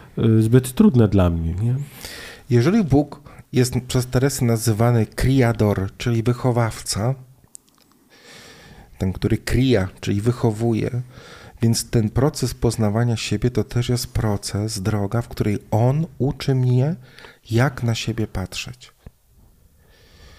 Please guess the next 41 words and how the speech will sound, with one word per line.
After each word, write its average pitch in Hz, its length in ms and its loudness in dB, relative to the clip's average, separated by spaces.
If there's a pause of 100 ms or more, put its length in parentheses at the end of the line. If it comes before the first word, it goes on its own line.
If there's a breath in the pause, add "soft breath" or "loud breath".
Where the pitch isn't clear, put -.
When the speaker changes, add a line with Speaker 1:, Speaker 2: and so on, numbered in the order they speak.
(260 soft breath)
Speaker 2:
I 127 80 0
to 120 120 2
spojrzenie 127 520 2
na 127 80 4
Niego 131 240 4
to 127 140 0
nie 131 120 2
jest - 540 -2
spojrzenie 120 420 0
na 113 120 2
kogoś, 120 320 0
kto - 180 -2
patrzy 117 360 -2
na 110 180 2
mnie 113 180 0
jak, 104 320 -2
nie 107 140 0
wiem, 95 320 -4 (840 loud breath)
y, - 460 -2
jak 101 200 -2
rozmarzony 113 720 2
taki, 110 400 -2
nie 110 160 2
wiem, 101 220 0
czy - 140 -6
widzi 110 240 -2
mnie 107 120 2
w 104 60 0
różowych 107 420 -2
okularach. 104 760 -2 (360 loud breath)
To - 100 -4
jest - 100 -8
ktoś, 127 240 -2
kto - 140 -2
patrzy - 280 -4
na 107 120 0
mnie 104 160 -2
w - 60 -12
prawdzie, 104 440 -2
mnie 113 200 0
przyjmuje, 104 580 -4